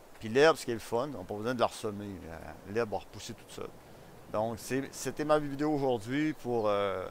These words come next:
une nouvelle petite carrière de farming. Euh, plus tard, je vais peut-être vous montrer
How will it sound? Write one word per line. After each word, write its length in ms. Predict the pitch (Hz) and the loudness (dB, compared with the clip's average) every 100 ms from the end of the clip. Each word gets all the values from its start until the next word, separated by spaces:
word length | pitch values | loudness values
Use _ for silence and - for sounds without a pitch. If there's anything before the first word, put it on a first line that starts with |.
| - | -8
une 80 | 127 | -6
nouvelle 260 | 131 175 | 2 2
petite 300 | 151 - - | 0 -8 -4
carrière 400 | - 139 143 147 | 6 6 8 6
de 80 | 127 | 4
farming. 480 | 123 123 110 110 113 143 - - - - - - - - - - - - - | 0 2 2 0 -8 -12 -16 -16 -14 -16 -14 -16 -16 -16 -18 -16 -14 -12 -2
Euh, 480 | 135 135 139 143 127 - - - - - - - - - | 2 4 2 0 -2 -6 -12 -16 -18 -20 -18 -16 -14 -14
plus 100 | 131 | -8
tard, 280 | - 131 139 | 6 8 8
je 80 | 113 | 4
vais 60 | - | -2
peut-être 140 | 113 | -2
vous 100 | 113 | -2
montrer 560 | 110 101 - 110 117 | -4 -4 -4 -4 -4